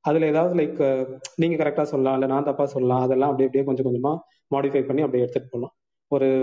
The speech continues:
தேர்ட்டி மினிட்ஸ், லைக், எயிட்ல இருந்து ஆரம்பிப்போம். எயிட் to எயிட் தேர்ட்டிக்குள்ள நம்மளால என்ன பில்ட் பண்ண முடியுது அப்படின்னு பார்க்கலாம், எந்த லேயர் வரைக்கும் நம்மளால டச் பண்ண முடியுதுன்னு பார்க்கலாம். So, ஒரு த்ரீ கொஸ்டின்ஸ் எடுத்துட்டு டைரக்டா அதுக்கு போயிடலாம். யாரெல்லாம், லைக், இன்ட்ரெஸ்டடா இருக்கீங்க and, லைக், இல்ல, எனக்கு எக்ஸ்பர்டீஸ் இருக்கு, நான் வந்து ஹெல்ப் பண்றேன் அப்படின்னாலும் மேல வரலாம்.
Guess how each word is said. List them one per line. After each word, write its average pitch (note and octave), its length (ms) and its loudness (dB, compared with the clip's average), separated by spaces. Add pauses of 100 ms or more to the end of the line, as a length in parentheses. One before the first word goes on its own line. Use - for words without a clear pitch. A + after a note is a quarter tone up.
(400)
தேர்ட்டி D#3+ 120 2
மினிட்ஸ், E3 320 -2
லைக், D3 200 0
எயிட்ல E3 300 2
இருந்து F3+ 160 0
ஆரம்பிப்போம். D3+ 480 -2 (180)
எயிட் E3 200 0
to D#3 80 2
எயிட் C#3+ 180 2
தேர்ட்டிக்குள்ள C3+ 360 -2
நம்மளால D3 320 0
என்ன C#3 180 0
பில்ட் D3 240 -2
பண்ண C3 140 -4
முடியுது B2 280 -4
அப்படின்னு A#2+ 240 -4
பார்க்கலாம், A#2+ 340 -6 (440)
எந்த D3+ 200 0
லேயர் D3+ 220 2
வரைக்கும் C#3 240 2
நம்மளால C3 220 0
டச் B2+ 180 -4
பண்ண B2+ 180 0
முடியுதுன்னு A#2 280 0
பார்க்கலாம். A#2+ 320 -6 (360)
So, C#3 260 0
ஒரு C3+ 120 2
த்ரீ D3+ 180 0
கொஸ்டின்ஸ் D#3+ 360 0
எடுத்துட்டு D#3+ 360 2 (100)
டைரக்டா C3+ 300 0
அதுக்கு B2 320 0
போயிடலாம். A#2+ 260 -4 (320)
யாரெல்லாம், D3+ 440 0 (120)
லைக், C3+ 180 0
இன்ட்ரெஸ்டடா D3+ 420 0
இருக்கீங்க C3+ 340 0 (560)
and, C#3 140 2
லைக், C3+ 400 2
இல்ல, D3 180 0
எனக்கு C3+ 140 0
எக்ஸ்பர்டீஸ் C#3+ 380 0
இருக்கு, C3 200 0
நான் C3 280 0
வந்து C3+ 180 0
ஹெல்ப் B2 120 -2
பண்றேன் B2 240 0
அப்படின்னாலும் B2 300 0
மேல B2 200 0
வரலாம். A#2 340 -6